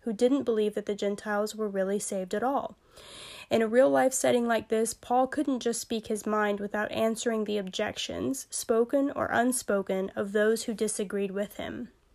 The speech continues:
As the men from Jerusalem saw it, the idea that we are made right before God by faith in Jesus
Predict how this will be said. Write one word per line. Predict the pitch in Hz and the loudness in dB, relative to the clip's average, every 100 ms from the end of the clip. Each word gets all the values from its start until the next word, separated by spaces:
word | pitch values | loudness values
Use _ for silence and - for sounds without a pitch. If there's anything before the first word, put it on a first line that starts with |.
| _ _ - - _ _ - - | _ _ -20 -20 _ _ -20 0
As | 254 254 | 4 4
the | 254 | 4
men | 247 262 | 4 4
from | 269 254 | 2 2
Jerusalem | 233 233 240 - 233 | 6 6 6 2 -2
saw | 208 - 233 202 | -2 0 0 2
it, | 180 202 - - - - - | 2 -2 -6 -18 -18 -18 -4
the | 240 | 2
idea | 226 226 226 240 269 285 285 | 4 4 4 2 6 6 6
that | 262 220 214 | 2 2 2
we | 214 240 | 2 4
are | 233 | 4
made | 214 208 | 2 0
right | 202 208 214 247 | 0 0 0 0
before | 233 - 220 | -6 -4 -4
God | 196 196 202 | -2 -2 -2
by | 196 190 | -2 -6
faith | - 226 226 | 0 0 2
in | 226 202 | -2 -2
Jesus | 208 202 214 208 | 0 0 0 -4